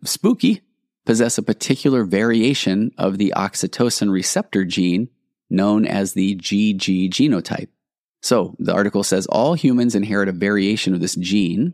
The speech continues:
or an allele, from each parent." So the U C Berkeley study looked at the three combinations of gene variations of the oxytocin receptor.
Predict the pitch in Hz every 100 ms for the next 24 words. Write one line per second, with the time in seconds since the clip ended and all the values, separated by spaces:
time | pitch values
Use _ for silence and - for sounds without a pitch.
0 | - - 92 90 92 95 120 104 82 135
1 | - 101 98 - - 120 170 - _ _
2 | _ _ _ - 107 107 113 107 98 104
3 | 92 - 175 139 101 104 101 - 98 -
4 | 110 117 110 113 107 95 - 95 92 90
5 | 85 - 107 110 98 95 95 123 - 90
6 | 98 98 92 92 - 95 - 98 - 90
7 | - 92 90 143 - 82